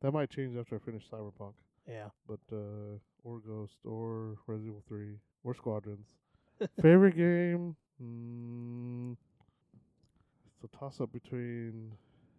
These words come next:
Speaker 1: Squadrons and Ghost. I'm gonna have to say, I'm gonna go with, I haven't played enough of Squadrons, I guess. Well, I'm gonna go with Ghost.
Speaker 2: All right.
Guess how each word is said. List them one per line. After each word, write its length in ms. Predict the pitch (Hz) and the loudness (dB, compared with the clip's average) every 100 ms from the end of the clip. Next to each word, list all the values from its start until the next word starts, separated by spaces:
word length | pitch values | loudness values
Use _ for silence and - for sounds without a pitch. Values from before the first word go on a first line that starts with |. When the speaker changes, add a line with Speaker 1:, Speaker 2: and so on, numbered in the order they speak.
| _ | _
Speaker 1:
Squadrons 680 | - - 123 123 123 117 110 | -14 -4 -4 -2 -4 -6 -8
and 220 | 107 107 | -12 -10
Ghost. 340 | 107 110 110 104 _ - _ _ | -6 -4 -4 -8 _ -20 _ _
I'm 80 | 123 | -4
gonna 160 | 131 131 | -2 0
have 140 | 127 - | -2 -6
to 60 | |
say, 1040 | - 120 113 113 110 110 110 110 110 110 110 | -10 -6 -4 -4 -6 -6 -6 -8 -8 -10 -12
I'm 80 | 113 | -12
gonna 120 | 120 | -12
go 120 | 117 110 | -8 -6
with, 140 | 107 - _ _ _ - | -8 -12 _ _ _ -2
I 40 | |
haven't 160 | 143 143 | 0 0
played 200 | 160 147 | 0 0
enough 200 | 135 120 | -2 -6
of 80 | 113 | -10
Squadrons, 460 | - 117 110 107 | -8 -6 -6 -10
I 60 | 107 | -12
guess. 220 | 107 107 - | -12 -14 -8
Well, 320 | 131 151 147 - _ _ _ _ _ _ | -2 -2 -2 -8 _ _ _ _ _ _
I'm 80 | 143 | -6
gonna 100 | 139 | -2
go 80 | 139 | 0
with 120 | 120 | 0
Ghost. 400 | 120 120 - - - - _ _ 120 | -2 -4 -6 -20 -20 -20 _ _ -6
Speaker 2:
All 80 | |
right. 200 | 120 143 | 2 2